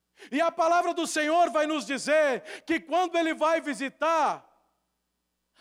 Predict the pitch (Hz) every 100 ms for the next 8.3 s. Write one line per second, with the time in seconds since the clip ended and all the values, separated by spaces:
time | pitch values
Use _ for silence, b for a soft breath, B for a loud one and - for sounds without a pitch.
0 | - 294 294 311 311 311 311 311 285 -
1 | 302 294 294 294 294 277 - 247 269 202
2 | 156 - _ _ _ _ _ _ _ _
3 | _ _ _ _ b - 247 285 262 330
4 | 320 302 302 285 285 302 294 254 262 294
5 | 320 311 - _ _ _ _ _ _ b
6 | _ 220 285 302 277 277 302 302 302 294
7 | 269 - 311 330 330 302 311 254 269 294
8 | - - -